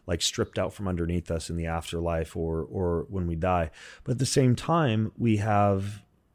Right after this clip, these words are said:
we have spirits that are housed inside these physical structures. And, you know, it, it's almost like this invisible flame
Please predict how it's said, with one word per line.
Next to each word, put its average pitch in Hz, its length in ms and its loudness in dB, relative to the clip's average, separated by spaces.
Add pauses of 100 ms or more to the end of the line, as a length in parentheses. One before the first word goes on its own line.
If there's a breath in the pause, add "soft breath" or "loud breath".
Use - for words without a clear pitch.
(140)
we 120 140 -4
have 92 280 -4
spirits - 640 -4
that - 140 -6
are 85 60 -4
housed 104 520 -2
inside 95 720 -2
these 78 260 -8
physical 87 500 -8
structures. - 640 -8 (400 loud breath)
And, 90 560 0
you 104 140 -4
know, 90 60 -2
it, - 100 -8 (340)
it's 95 160 -4
almost 101 300 0
like 95 160 0
this 87 220 -4
invisible 92 640 -2
flame 92 920 -4